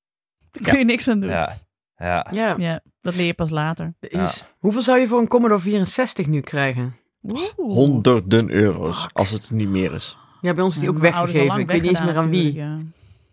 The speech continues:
Speaker 3: Het ergste is ook linkse mensen die rechtse dingen doen. Terwijl eigenlijk, dat hoorde ik laatst Diederik Samsom zeggen, wat Nederland eigenlijk wil, zijn rechtse,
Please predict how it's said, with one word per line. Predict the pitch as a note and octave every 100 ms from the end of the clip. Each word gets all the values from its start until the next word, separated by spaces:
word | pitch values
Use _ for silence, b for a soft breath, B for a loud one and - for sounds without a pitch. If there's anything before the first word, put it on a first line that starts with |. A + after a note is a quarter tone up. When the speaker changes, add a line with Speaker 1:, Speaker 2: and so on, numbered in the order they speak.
| _ _ _ _ _ -
Speaker 3:
Het | F#2+
ergste | G2 C#3 D#3+ C3
is | -
ook | A2 G2+
linkse | A#2 C#3 -
mensen | A2 A2+ B2 -
die | G2+
rechtse | G#2 A#2+ -
dingen | F2+ G#2 E2+
doen. | D2+ D2+ - b b b _ b b b
Terwijl | - G2+ G2
eigenlijk, | G#2+ A2+ -
dat | G#2+ G2+
hoorde | G#2 G#2+
ik | A2
laatst | G#2 - -
Diederik | A2 G#2+ -
Samsom | A2 A#2 G2
zeggen, | - E2 F2+
wat | F2+
Nederland | F#2 G2 G2
eigenlijk | - G2+ A2 F#2
wil, | G2
zijn | G2 F#2 F2
rechtse, | F#2+ - - F2+